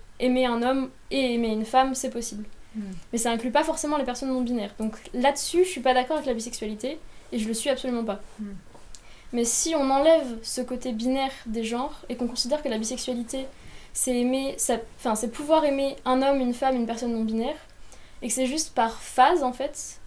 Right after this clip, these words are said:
Speaker 1: euh, je sais que j'avais vu des histoires de pourcentage, mais il y a pas vraiment de pourcentage, c'est plus, euh, bah, en ce moment je me sens plutôt attirée, enfin je remarque que je suis plutôt attirée par des hommes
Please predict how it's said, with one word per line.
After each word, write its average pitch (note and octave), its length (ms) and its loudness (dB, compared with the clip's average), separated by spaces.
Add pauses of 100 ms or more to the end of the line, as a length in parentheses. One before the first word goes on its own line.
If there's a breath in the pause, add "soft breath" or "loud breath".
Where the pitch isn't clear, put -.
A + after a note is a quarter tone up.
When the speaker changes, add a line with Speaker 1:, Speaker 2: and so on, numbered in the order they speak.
Speaker 1:
euh, A3 360 0
je G#3+ 120 -2
sais C#4 160 -2
que C4 160 -4
j'avais A3 200 -2
vu A3 120 -6
des A3+ 100 -2
histoires A#3 240 0
de A3+ 60 -2
pourcentage, B3+ 680 -2
mais G#3+ 120 -2
il - 20 -2
y G#3 40 -2
a G#3 40 -2
pas A#3+ 120 0
vraiment C#4 280 0
de D4 40 -4
pourcentage, C4 440 -4
c'est A#3+ 140 -4
plus, C4 340 -6
euh, A3+ 120 0 (580 loud breath)
bah, A3+ 100 6
en A#3 60 6
ce A#3 120 -2
moment C4+ 280 6
je D#4 60 2
me A#3+ 120 2
sens A3+ 260 0
plutôt C#4+ 360 0
attirée, C4+ 360 2
enfin A3+ 200 -2
je G#3+ 100 2
remarque D4 500 4
que C#4 120 -2
je - 40 -4
suis B3 100 -6
plutôt C4 220 -4
attirée B3+ 300 2
par A#3+ 140 -2
des A3 200 -4
hommes D4 260 -2